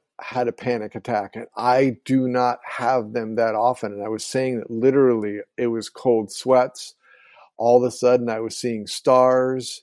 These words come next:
I stayed in that state for maybe a minute or two, and then I just got in action. And I found out that I had been given some, some misinformation. And the moment it got clear, I was amazed at how quick it came on me, how quick I was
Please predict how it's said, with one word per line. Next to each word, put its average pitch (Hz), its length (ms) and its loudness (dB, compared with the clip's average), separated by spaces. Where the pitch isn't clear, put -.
I 127 200 0
stayed 160 560 2
in 165 160 0
that 135 260 -6
state 135 580 -4
for 120 220 -6
maybe 127 460 -2
a 127 60 0
minute 123 360 0
or 107 160 -2
two, 104 500 -2
and 135 180 -6
then 135 100 -2
I 135 120 0
just 127 260 0
got 131 240 4
in 131 100 0
action. 120 600 -4
And 120 140 -6
I 113 80 -6
found 123 340 0
out 123 220 4
that 113 100 2
I 117 140 2
had 120 160 0
been 117 160 -4
given 123 320 -2
some, 107 420 -4
some 120 240 -2
misinformation. 139 1300 2
And 131 120 -2
the 123 80 2
moment 139 380 2
it 135 140 -2
got - 260 -4
clear, 147 760 0
I 139 80 4
was 151 240 4
amazed 143 720 0
at 120 80 -10
how 123 340 -4
quick - 460 -4
it - 220 -10
came 131 340 -2
on 110 300 -2
me, 160 260 0
how 120 260 0
quick 139 260 2
I 120 120 6
was 113 300 -4